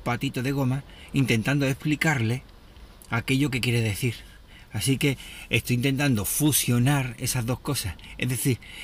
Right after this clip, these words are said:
eh, tratar de explicarle todo lo suficientemente bien y directamente a un objeto como si fuera una persona. No pensando en que las personas que me van a escuchar son objetos, sino que ser capaz de explicarle a esa persona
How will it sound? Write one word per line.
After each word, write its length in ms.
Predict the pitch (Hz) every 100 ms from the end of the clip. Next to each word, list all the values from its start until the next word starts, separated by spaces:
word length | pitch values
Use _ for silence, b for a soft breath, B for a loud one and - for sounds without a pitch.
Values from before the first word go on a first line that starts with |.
| B -
eh, 260 | 117 110
tratar 360 | 101 110 139 139
de 80 | 117
explicarle 520 | - 117 120 147 110
todo 220 | 143 127
lo 140 | 104
suficientemente 720 | 92 101 107 135 143 147 147 139
bien 200 | 147 156 B B -
y 140 | 156
directamente 840 | 135 147 - 160 151 147 151 143
a 180 | 120 123
un 200 | 135 139
objeto 480 | 120 - 160 143 131
como 180 | 123 123
si 140 | 131
fuera 240 | 127 131
una 180 | 123 117
persona. 480 | 98 101 - 104 92 - B B B B B B
No 240 | 131 147
pensando 680 | 160 156 151 147 156 151 175 -
en 220 | 127 107
que 180 | - 104
las 140 | 95
personas 400 | - 90 120 127
que 100 | 127
me 80 | 92
van 140 | 95
a 40 | 117
escuchar 420 | - 117 - 120
son 240 | 113 127 117
objetos, 440 | - 147 143 170 B B B B B -
sino 460 | - 165 170 175
que 300 | - 139 - - -
ser 600 | - - - 143 156 139
capaz 480 | - 165 165 156 -
de 160 | 147
explicarle 760 | 151 - 113 104 151 156 120 101
a 80 | 113
esa 200 | 143 165
persona 560 | 160 143 160 147 156